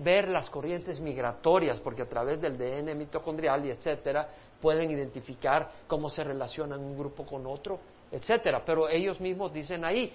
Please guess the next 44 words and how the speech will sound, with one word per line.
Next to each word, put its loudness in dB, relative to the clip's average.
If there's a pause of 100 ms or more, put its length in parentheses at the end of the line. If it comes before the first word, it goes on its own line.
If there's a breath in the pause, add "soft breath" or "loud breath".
(140 loud breath)
"La 4
raza 0
humana 0
viene -2
de -2
una -4
mujer". 0 (240 loud breath)
Ellos 2
dicen -6
ahí -4
por -6
el -8
norte -6
de 0
África. -2
Nosotros -8
sabemos -6
que -8
viene -4 (320 loud breath)
del 0
donde -4
fueron 2
el -2
monte 0
Ararat, 6
porque -2
ahí 0
fue -2
donde -2 (460 loud breath)
aterrizó 6
el, -4 (400 loud breath)
el 4
arca 8
después -4
del 2
diluvio. 8
Venimos 0
de 2
una 2
mujer 4 (300 loud breath)
de, -2
de, -2 (180)
del -4
Edén, 6